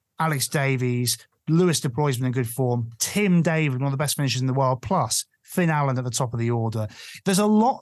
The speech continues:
to like about this side, I think, in the batting department. Couple of left-handers,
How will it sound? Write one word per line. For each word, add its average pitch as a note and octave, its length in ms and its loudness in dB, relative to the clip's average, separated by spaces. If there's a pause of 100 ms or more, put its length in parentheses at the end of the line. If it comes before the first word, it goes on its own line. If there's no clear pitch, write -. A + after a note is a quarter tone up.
to G3+ 140 0
like G3 400 2
about D3+ 320 -2
this C#3+ 180 0
side, B2+ 400 0
I B2 80 0
think, A#2+ 240 -2
in A#2+ 80 -4
the B2 80 -2
batting C#3 400 -2
department. A#2+ 680 -2 (320)
Couple G3 340 0
of F#3+ 80 2
left-handers, F3+ 1000 2